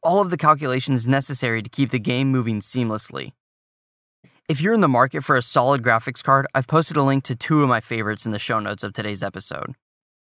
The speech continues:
Due to all the work these cards have to do, they require a bit of juice, and because of that, they will often need upgraded power supplies to run properly.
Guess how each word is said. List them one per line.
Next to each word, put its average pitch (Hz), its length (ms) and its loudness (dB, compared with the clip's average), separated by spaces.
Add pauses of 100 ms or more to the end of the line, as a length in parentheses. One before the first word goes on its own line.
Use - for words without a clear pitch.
(460)
Due 226 160 4
to 247 80 2
all 165 180 4
the 170 80 4
work 127 300 2
these 139 160 0
cards 123 340 0
have 131 160 2
to 123 100 -4
do, 113 360 0 (240)
they 165 100 4
require 156 480 6
a 120 60 2
bit 120 160 2
of 104 120 0
juice, 104 480 -2
and 151 140 2
because 165 300 0
of 147 120 0
that, 135 220 2
they 143 100 -2
will 127 200 2
often 139 400 2
need 123 160 2 (100)
upgraded 156 420 0
power 123 300 2
supplies 107 480 -2
to 117 80 -6
run 110 240 0
properly. 110 560 -2